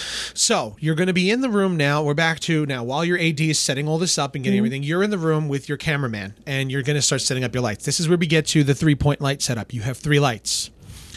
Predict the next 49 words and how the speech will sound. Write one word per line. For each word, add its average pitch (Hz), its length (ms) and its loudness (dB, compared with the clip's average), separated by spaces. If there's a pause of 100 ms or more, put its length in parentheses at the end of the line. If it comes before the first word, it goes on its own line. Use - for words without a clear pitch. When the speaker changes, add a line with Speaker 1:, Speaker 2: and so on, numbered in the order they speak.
(600)
Speaker 1:
You 151 180 2
have 135 460 2
your, 127 460 -2
uh, 107 400 -4
you 135 160 0
have 120 120 0
your 113 100 -2
key 240 240 0
light, 156 300 0 (560)
which 143 240 -2
is 131 140 -2
lighting 160 320 2
your 143 400 2
actors. - 720 -2
Speaker 2:
Okay. 185 300 0 (320)
Speaker 1:
Okay. 151 300 0 (360)
You 160 180 2
have, 147 500 2
uh, 135 280 -6
your 139 140 -2
second 220 360 2
light 156 280 2
is 151 180 -2
lighting 170 380 2
the 165 80 2
room. 147 440 0 (600)
Is 113 100 -10
basically 165 720 0
light 143 360 -2
for 151 320 2
the 151 100 0
room. 127 380 -2
Speaker 2:
Right, 180 240 0
so 196 80 -2
you 190 60 2
can 220 100 2
Speaker 1:
Um, - 60 -2
Speaker 2:
see 233 100 2
the 170 100 2
room. 165 80 4
Speaker 1:
so - 140 0
you 151 100 2
can 147 160 -2
see 143 160 0
the 135 80 0
room 143 180 0
itself. 131 400 -2
Speaker 2:
Got 131 200 -2
it. - 80 -14